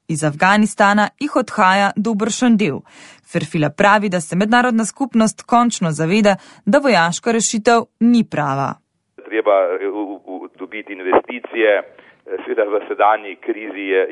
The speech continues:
Speaker 2: je, je malo takšnih, ki bi bili pripravljeni investirati v takšni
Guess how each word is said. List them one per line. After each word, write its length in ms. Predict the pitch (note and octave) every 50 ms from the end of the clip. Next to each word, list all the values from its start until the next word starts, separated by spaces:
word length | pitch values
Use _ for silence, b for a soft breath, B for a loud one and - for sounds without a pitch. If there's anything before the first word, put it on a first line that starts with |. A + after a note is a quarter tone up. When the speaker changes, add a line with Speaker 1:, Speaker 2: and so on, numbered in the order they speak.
| F2+ F#2
Speaker 2:
je, 80 | F2+ E2+ F2+ F#2+
je 120 | F#2+ F#2
malo 320 | F#2 F#2+ F#2 G2 G2+ G2 F2+ -
takšnih, 480 | G2 F#2+ G2 F#2 - - F#2 E2+ - _
ki 120 | - F2
bi 100 | - F2
bili 160 | E2+ E2 E2+ -
pripravljeni 640 | - E2 - F2+ F2 E2+ F2 F2+ F2 E2+ F2 D#2+ - b b b b b b
investirati 760 | - F#2+ F#2+ F2+ F#2+ F#2+ F#2 F#2 F#2+ F#2 F#2+ F#2 F2 - F#2
v 120 | E2+ F2+ F2
takšni 460 | - F2 F2 F2 - - F2 F2